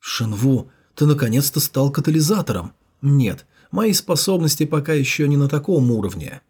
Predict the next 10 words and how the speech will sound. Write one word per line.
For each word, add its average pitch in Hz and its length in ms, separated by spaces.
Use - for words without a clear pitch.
Конечно, 107 460
повышение 117 600
его 113 280
уровня 113 560
стремительно 185 680
увеличило 180 600
его 175 240
контроль 170 420
над 160 200
манной, 92 560